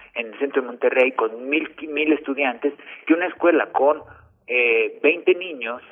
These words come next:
ajá, de la comunidad, que todos llegan caminando, que además son los más excluidos, los que sí normalmente tienen condiciones educativas peores,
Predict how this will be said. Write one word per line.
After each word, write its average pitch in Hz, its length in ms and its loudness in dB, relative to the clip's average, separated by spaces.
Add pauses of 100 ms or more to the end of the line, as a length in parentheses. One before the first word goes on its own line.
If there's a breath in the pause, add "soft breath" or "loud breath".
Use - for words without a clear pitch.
(200)
ajá, 113 420 0 (340)
de 139 120 4
la 160 140 6
comunidad, 143 680 -2
que - 100 -6
todos 127 240 -2
llegan 147 240 -8
caminando, 143 720 -4 (400 soft breath)
que 135 60 4
además 117 260 0
son 113 140 -8
los 101 180 -8
más 139 220 2
excluidos, 160 760 2
los 107 140 -14
que 104 140 -12 (140)
sí 156 120 -8
normalmente 151 640 -4
tienen 151 400 0 (340 loud breath)
condiciones 135 520 -4
educativas 143 560 0
peores, 117 360 2